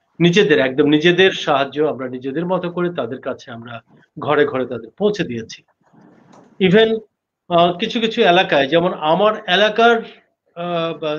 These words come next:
যে, যেটা আমার ঠিক কলেজের, আহ, বিষয় নয়,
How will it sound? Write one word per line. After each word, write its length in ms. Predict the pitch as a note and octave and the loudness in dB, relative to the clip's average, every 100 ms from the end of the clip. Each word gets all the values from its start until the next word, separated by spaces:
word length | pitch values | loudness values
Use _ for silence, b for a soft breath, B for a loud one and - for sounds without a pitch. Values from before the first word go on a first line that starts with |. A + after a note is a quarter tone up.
| D3 | -6
যে, 240 | D#3 E3+ E3+ | -6 -6 -4
যেটা 280 | F3 F3 | -6 -2
আমার 260 | F3 E3+ F3 | -2 -2 -4
ঠিক 260 | F#3+ F#3 _ _ _ _ _ | -6 -10 _ _ _ _ _
কলেজের, 840 | D3 D3+ G3+ G#3+ A3+ F3+ E3+ - | 2 2 2 4 4 2 -8 -12
আহ, 500 | D3 C#3 C3+ C3 B2+ | -4 -2 -2 -4 -10
বিষয় 300 | B2+ B2 C#3+ | -12 -8 -6
নয়, 300 | C3 C3 C#3+ | -4 -4 -6